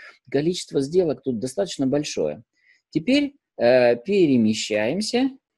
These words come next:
Накопленный купонный доход — сорок девять пятьдесят восемь доллара.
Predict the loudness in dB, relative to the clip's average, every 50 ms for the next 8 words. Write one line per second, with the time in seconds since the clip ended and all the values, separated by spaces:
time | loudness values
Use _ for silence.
0 | _ _ 0 2 4 4 4 4 6 4 2 2 2 2 2 2 4 4 4 4
1 | 4 4 6 4 4 4 2 -2 -4 -4 -6 -12 _ _ _ _ _ _ _ _
2 | _ _ _ _ _ _ _ _ _ -20 _ _ _ _ 0 2 4 4 6 6
3 | 6 6 6 4 2 -4 -4 -4 2 0 0 2 2 0 0 2 0 0 2 2
4 | 2 2 0 -2 -2 -4 -8 -10